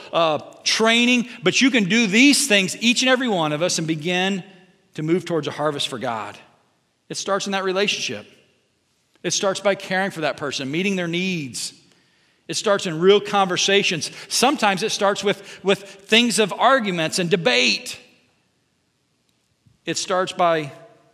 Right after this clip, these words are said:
being vulnerable and pointing to Jesus. One of the elders a couple weeks ago said, "It also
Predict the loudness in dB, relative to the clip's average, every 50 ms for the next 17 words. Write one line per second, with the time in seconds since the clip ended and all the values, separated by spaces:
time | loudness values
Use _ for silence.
0 | _ _ _ _ _ _ _ _ _ _ _ _ _ _ -12 -6 -4 -2 -2 -2
1 | -4 -6 -6 -6 -6 -6 -6 -8 -8 -10 -12 -14 -16 -20 _ _ _ _ _ _
2 | _ _ _ _ _ _ _ _ _ _ _ _ _ _ _ _ _ _ _ _
3 | _ _ _ _ _ _ -10 -10 -10 -10 -10 -12 -10 -8 -6 -6 -6 -6 -8 -8
4 | -6 -4 -4 -4 -4 -6 -8 -10 -10 -10 -10 -10 -10 -12 _ _ _ _ _ _
5 | _ _ _ _ _ _ _ _ -4 -2 0 0 0 0 0 2 2 2 2 2
6 | 0 -2 -2 -4 -4 -8 -8 -10 -6 -4 -4 -4 -2 -2 -2 -2 -2 -2 -4 -4
7 | -2 -2 -2 -2 -2 -2 -2 -2 -2 0 0 2 2 0 0 -2 -2 -2 -2 -2
8 | -4